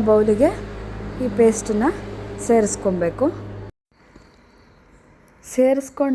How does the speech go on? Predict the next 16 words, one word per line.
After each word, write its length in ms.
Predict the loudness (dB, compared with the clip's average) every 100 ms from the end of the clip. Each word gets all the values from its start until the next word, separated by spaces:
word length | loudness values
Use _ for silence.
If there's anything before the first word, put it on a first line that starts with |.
| 0
ನಂತರ 240 | 0 0 -2 -2 0
ಆ 20 | 0 2
ಬೌಲ್ನ 320 | 2 2 0 -2 -6 _ _ -20 -20 _ _ _ _ -6 -2
ಒಂದು 160 | -2 0 4
ಪಾತ್ರೆ 400 | 4 2 0 2 2
ಅಥವಾ 220 | 0 -4 -4 -4
ಕುಕ್ಕರು 420 | -8 0 2 4 2 2
ಏನಾದರೂ 420 | 0 -2 -2 -2 0
ಬೆಳೆಸ್ಕೊಂಡು 540 | 0 -2 -6 -4 -4 -4
ನೀವು 180 | -4 -4 -6 -10 -20 -20 -20 -20 -8 0
ಈ 60 | 2
ರೀತಿ 180 | 2 0 -2
ಸ್ಟವ್ 240 | 0 0 0
ಮೇಲೆ 120 | 0 -2
ಇಟ್ಟು 140 | -2 -4 -2 0
ಅದರೊಳಗಡೆ 520 | 4 4 4 0